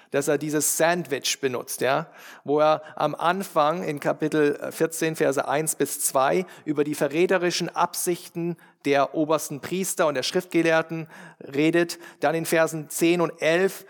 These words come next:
ähm, geht's um Judas und sein Verrat. Und mittendrin in dieser Klammer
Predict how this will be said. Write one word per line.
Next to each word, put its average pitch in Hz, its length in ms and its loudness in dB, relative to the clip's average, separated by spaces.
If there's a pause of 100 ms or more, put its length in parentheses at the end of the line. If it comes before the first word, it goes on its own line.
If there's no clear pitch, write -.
(340)
ähm, 143 500 -2
geht's 156 260 -4
um 143 440 -4
Judas 180 580 0
und 147 160 -8
sein 135 420 -2
Verrat. 139 880 -2 (400)
Und 147 260 -4
mittendrin 185 880 -2 (280)
in 190 160 0
dieser 190 240 0
Klammer 165 840 -2